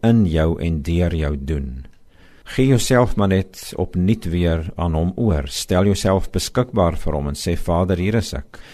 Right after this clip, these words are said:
Dankie dat u wat my nou die Godsoort gemaak het, dat u nou vir my die woorde sal gee, die krag sal gee, die wysheid sal gee.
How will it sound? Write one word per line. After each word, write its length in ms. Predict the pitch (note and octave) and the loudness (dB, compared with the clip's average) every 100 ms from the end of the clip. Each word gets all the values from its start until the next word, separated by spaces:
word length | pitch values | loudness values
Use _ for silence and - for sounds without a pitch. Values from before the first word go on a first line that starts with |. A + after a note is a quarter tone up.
| - - - - | -20 -20 -20 -4
Dankie 360 | E2+ F2+ A2 | 0 0 0
dat 320 | E2+ E2+ D#2 - | 2 0 0 -4
u 120 | G2+ | -2
wat 220 | F#2+ F#2 | 0 0
my 220 | F2 E2 F2+ | 0 0 2
nou 160 | F2 | 0
die 120 | E2 | 0
Godsoort 760 | - - G#2+ - - A2 G2+ F#2+ | -2 0 0 0 -2 0 0 -2
gemaak 500 | - D#2+ D2+ D#2+ - | -4 -2 0 -2 -2
het, 240 | D#2+ - - - - | -6 -8 -16 -20 -14
dat 200 | - D#2+ | -8 -4
u 80 | - | 0
nou 140 | G2 F#2+ | 0 0
vir 140 | F2+ | 0
my 120 | D#2+ | -2
die 160 | D2 D2 | -2 -2
woorde 420 | D#2+ F#2+ G#2+ G2+ | 2 2 4 0
sal 220 | F#2 F#2 | 0 -2
gee, 380 | F2+ - F#2+ E2+ | -2 -4 -2 -2
die 140 | D2 - | -4 -8
krag 340 | - G2 G2+ - | -2 0 0 -2
sal 200 | - F2+ | -4 -4
gee, 340 | - F#2+ F2 | -4 -4 -4
die 160 | D2 C#2+ | -4 -6
wysheid 500 | C#2+ E2+ - F#2 - | -2 -2 -2 -4 -4
sal 200 | - E2+ | -4 -6
gee. 420 | - F2+ E2+ D#2+ | -6 -6 -4 -4